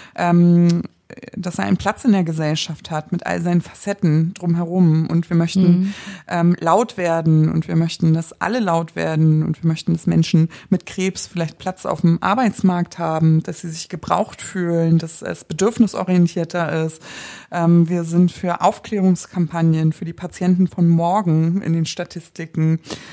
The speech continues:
Speaker 1: Ähm, wir sind, ähm, arbeiten mit Ärzten zusammen. Also wie kann eine Symbiose gut funktionieren? Also wie kann man präventiv tätig werden? Was für Rechte haben Patienten? Also wir sind da rundum aktiv,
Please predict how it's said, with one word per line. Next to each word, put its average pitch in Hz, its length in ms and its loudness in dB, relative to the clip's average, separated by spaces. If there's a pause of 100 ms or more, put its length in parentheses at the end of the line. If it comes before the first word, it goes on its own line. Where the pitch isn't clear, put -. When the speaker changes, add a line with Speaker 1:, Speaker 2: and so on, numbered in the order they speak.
(180)
Speaker 1:
Ähm, 175 320 2
wir 185 120 -2
sind, 185 460 2
ähm, 175 520 2
arbeiten 190 340 0
mit 185 140 2
Ärzten 208 480 -2
zusammen. 170 480 0
Also 165 180 -4
wie 175 80 -8
kann 175 200 0
eine 175 120 4
Symbiose 180 580 0
gut 180 200 -10
funktionieren? 180 880 2
Also 170 320 -6 (380)
wie 185 100 -10
kann 190 180 0
man 180 160 4
präventiv 185 680 -2
tätig 214 440 -8
werden? 170 280 -2 (340)
Was 170 140 -12
für 180 160 -10
Rechte 180 340 -6
haben 170 200 -2
Patienten? 180 1000 2 (380)
Also 170 180 -8
wir 185 100 -4
sind 208 220 2
da 220 80 -2
rundum 208 540 0
aktiv, - 720 -10